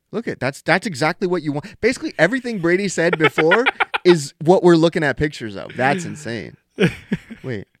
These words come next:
Speaker 1: Seven D cinema, an immersive film experience c-, complete with the varying temperatures and vibrations.
Speaker 2: Ooh.
Speaker 1: Dude, that is crazy.
Speaker 2: <laughs>
Speaker 1: Erotica Land. Of course it'd be Brazil.
Speaker 2: Yeah.
Speaker 1: That's, that's awesome.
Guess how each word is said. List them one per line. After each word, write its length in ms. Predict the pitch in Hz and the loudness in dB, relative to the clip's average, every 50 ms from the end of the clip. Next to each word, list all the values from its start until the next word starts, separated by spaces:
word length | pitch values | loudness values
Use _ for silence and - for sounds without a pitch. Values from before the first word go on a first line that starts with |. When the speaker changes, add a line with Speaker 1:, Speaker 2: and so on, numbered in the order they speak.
| _ _ _ - | _ _ _ -18
Speaker 1:
Seven 420 | - - - - 160 185 220 214 180 | -14 -10 -4 -4 -4 -2 -2 -4 -4
D 140 | 165 151 139 | -4 -6 -6
cinema, 460 | - - - 131 113 101 101 98 - - | -6 -6 -6 -6 -6 -6 -8 -10 -10 -8
an 80 | 123 120 | -6 -6
immersive 600 | 117 113 110 113 117 135 156 - - 190 175 156 | -6 -6 -4 -4 -4 -4 -6 -6 -6 -6 -6 -8
film 320 | - - 135 131 139 131 | -8 -8 -6 -6 -4 -6
experience 600 | 113 - - - - 110 107 110 110 101 110 - | -8 -10 -12 -8 -8 -6 -6 -6 -8 -10 -12 -14
c-, 180 | - _ - _ - _ _ - | -20 _ -20 _ -20 _ _ -12
complete 400 | - 117 107 - - 170 185 - | -10 -10 -10 -8 -10 -10 -10 -8
with 140 | - 139 - | -12 -12 -10
the 100 | 107 101 | -10 -12
varying 640 | 95 101 - 113 117 131 147 151 151 147 139 120 - _ - | -12 -12 -10 -8 -8 -6 -6 -8 -10 -10 -12 -12 -14 _ -20
temperatures 680 | - - 117 120 - - 131 _ - 127 127 123 - - | -16 -14 -14 -14 -12 -14 -16 _ -12 -12 -12 -12 -14 -16
and 160 | 110 104 - - | -16 -18 -18 -16
vibrations. 1000 | - 92 113 120 110 - - - 92 107 117 117 - - _ _ _ 165 _ _ - - | -14 -14 -12 -12 -14 -14 -14 -14 -12 -12 -12 -14 -16 -20 _ _ _ -20 _ _ -14 -10
Speaker 2:
Ooh. 600 | 113 123 196 285 - 104 104 101 104 107 110 123 | -8 -6 -6 -6 -6 -8 -10 -10 -12 -14 -14 -14
Speaker 1:
Dude, 300 | - 127 113 107 98 92 | -10 -8 -8 -8 -8 -10
that 260 | - 120 135 147 143 - _ _ | -10 -8 -8 -8 -8 -10 _ _
is 160 | _ - - _ | _ -20 -20 _
crazy. 1200 | _ - - _ _ _ - - - 104 120 143 147 165 123 95 85 226 - - - - 415 - _ - 370 427 _ _ - | _ -20 -20 _ _ _ -20 -20 -18 -16 -12 -8 -6 -6 -6 -6 -6 -6 -6 -6 -6 -12 -12 -12 _ -12 -12 -12 _ _ -14
Speaker 2:
<laughs> 140 | 339 - - _ - 330 311 | -14 -14 -14 _ -18 -16 -12
Speaker 1:
Erotica 920 | - 127 120 104 101 95 95 101 107 117 123 113 98 - _ - - - | -8 -8 -8 -8 -8 -10 -10 -10 -8 -10 -10 -10 -12 -14 _ -14 -14 -14
Land. 380 | - - - - - - - 127 - - - - | -14 -16 -18 -18 -18 -20 -20 -20 -20 -20 -16 -8
Of 100 | - 151 | -8 -6
course 220 | - - 240 196 139 | -2 0 0 0 0
it'd 100 | 123 101 | -2 -6
be 140 | 98 92 - | -6 -8 -8
Brazil. 480 | - 82 - - - 50 50 - - - | -10 -12 -14 -14 -16 -16 -16 -20 -14 -6
Speaker 2:
Yeah. 280 | - 143 143 131 120 117 _ _ _ | -2 -2 -2 -2 -2 -6 _ _ _
Speaker 1:
That's, 460 | - 120 117 110 - _ - - _ _ _ - - _ _ _ | -8 -8 -6 -8 -8 _ -20 -20 _ _ _ -20 -20 _ _ _
that's 260 | - 113 107 104 - - | -14 -12 -12 -12 -14 -18
awesome. 380 | - - - - - - - | -20 -20 -20 -20 -20 -20 -20